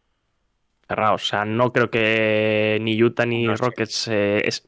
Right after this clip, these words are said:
Speaker 1: se metan en play-in. Eso es a lo que me
Speaker 2: Y
Speaker 1: refiero.
Speaker 2: Utah, Utah está, metió mano ya a, a rotación y ya está,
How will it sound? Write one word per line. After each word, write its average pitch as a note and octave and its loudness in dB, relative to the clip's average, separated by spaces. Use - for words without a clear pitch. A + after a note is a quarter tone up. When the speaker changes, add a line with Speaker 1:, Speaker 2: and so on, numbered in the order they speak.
Speaker 1:
se - -6
metan G#2 -2
en F#2+ -10
play-in. F#2+ -10
Eso - -20
es - -16
a - -12
lo - -6
que - -12
me E3+ -6
Speaker 2:
Y - -6
Speaker 1:
refiero. - -8
Speaker 2:
Utah, C#3 4
Utah E3+ 6
está, E3+ 4
metió C#3 2
mano A#2 0
ya G2 -2
a, G#2+ 0
a G#2+ -2
rotación B2+ 0
y C3 -2
ya B2+ 4
está, B2 -2